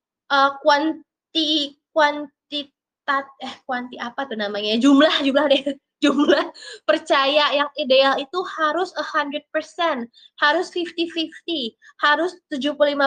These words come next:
persen aku, dua puluh lima persen dia, atau segala macamnya. Gak mungkin ada kuantitas yang, eh, ajak.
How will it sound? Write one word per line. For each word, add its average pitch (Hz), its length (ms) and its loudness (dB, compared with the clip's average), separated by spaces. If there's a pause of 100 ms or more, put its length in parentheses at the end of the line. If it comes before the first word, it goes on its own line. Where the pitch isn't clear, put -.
persen 285 240 2
aku, 294 320 -2
dua 320 80 2
puluh 302 160 -4
lima 294 80 6
persen 294 320 -2
dia, 320 80 4
atau 320 80 2
segala 247 320 -4
macamnya. 254 480 -6 (400)
Gak 254 160 2
mungkin 277 320 0
ada 262 400 0 (240)
kuantitas 240 480 -2
yang, 226 240 -2
eh, 208 640 0 (240)
ajak. 220 320 0